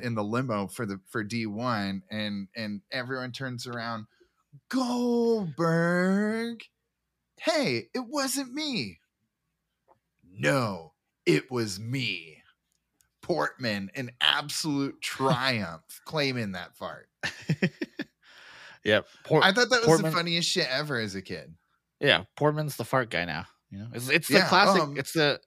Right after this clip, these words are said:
Speaker 2: it's the classic okie doke. You know, you think it's
Speaker 1: Yeah.
Speaker 2: Portman,
Speaker 1: Oh man, the
Speaker 2: or
Speaker 1: first
Speaker 2: you think,
Speaker 1: time
Speaker 2: you
Speaker 1: you
Speaker 2: think it's
Speaker 1: watched this
Speaker 2: Goldberg.
Speaker 1: movie. Yeah. Uh-uh.
Speaker 2: Yeah.
Speaker 1: You know, you, you watch D one, you love D one, and then the very first time ever you watch D two, and you're with everyone else, you're like, "Oh, that old Goldberg, he's gonna deny it," and then it's like,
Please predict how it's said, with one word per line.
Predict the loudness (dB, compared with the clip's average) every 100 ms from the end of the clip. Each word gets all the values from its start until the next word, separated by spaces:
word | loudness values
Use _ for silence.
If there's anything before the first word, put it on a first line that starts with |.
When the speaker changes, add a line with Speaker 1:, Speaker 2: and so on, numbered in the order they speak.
| -14
Speaker 2:
it's | -6
the | -4
classic | 4 4 4 0
okie | -2 0 -2
doke. | -2 -4 -20 -14
You | -8
know, |
you | -6 -6
think | -8 6
it's | 6
Speaker 1:
Yeah. |
Speaker 2:
Portman, | 8 6 6 4
Speaker 1:
Oh | 4 2
man, | 0 -4 -2 -4 -6 -6
the | -8
Speaker 2:
or |
Speaker 1:
first | 0 2
Speaker 2:
you | 2
think, | 6 6
Speaker 1:
time |
Speaker 2:
you | 6
Speaker 1:
you |
Speaker 2:
think | 6 6
it's | 6
Speaker 1:
watched | 6 4
this | 6
Speaker 2:
Goldberg. | 2 2
Speaker 1:
movie. | -2 -4 -6 -6 _ _ _ _ -10
Yeah. | -10 -10 -14 -12
Uh-uh. | -12 -12 -20 _ _ _ _
Speaker 2:
Yeah. | -14 -14 _ -4
Speaker 1:
You | -2
know, | -2 -4 -6
you, | -4 -4
you | -4 -4
watch | -4 -4 -4
D | -2 -2
one, | -2 0 0 0 -4
you | -6 -2
love | 2 0 0
D | -2
one, | 0 0 2 2 0
and | -4
then | -4
the | -4
very | -2 -2 0 -4
first | -4 -4 -4
time | -4 -4 -2
ever | -4 -4
you | -6 -4
watch | -4 -4 -4 -6
D | -6
two, | -6 -2 -2
and | -2
you're | -4
with | -4 -4
everyone | -4 -4 -4
else, | -6 -4
you're | -2
like, | -2 -4
"Oh, | -8 -4
that | -2 -2
old | -4 -6
Goldberg, | -4 -4 -4 -2 0 -2
he's | -4
gonna | -2 -4
deny | -6 -6 -2 -2
it," | -2 -2 -4
and | -6
then | -8
it's | -6
like, | -6 -6